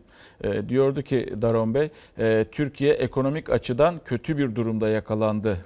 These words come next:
koronavirüs krizine ki bunun etkilerini de görüyoruz, dünya da görüyor, biz de, e, görüyoruz." Sektörler, sektörler, tüm sektörler bazında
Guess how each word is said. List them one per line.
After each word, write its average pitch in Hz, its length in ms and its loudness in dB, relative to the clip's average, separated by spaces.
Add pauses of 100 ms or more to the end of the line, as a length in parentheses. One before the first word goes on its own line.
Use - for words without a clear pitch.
koronavirüs 110 680 -2
krizine 107 500 -4
ki - 220 -6
bunun 123 220 -4
etkilerini 123 580 -2
de 120 80 2
görüyoruz, 107 560 -4
dünya 131 360 2
da 120 40 0
görüyor, 117 340 -2
biz 139 220 -4
de, 127 280 6
e, 104 240 0
görüyoruz." 110 560 -4 (200)
Sektörler, 170 840 6
sektörler, 151 720 6
tüm 220 180 2
sektörler 120 640 2
bazında 117 460 0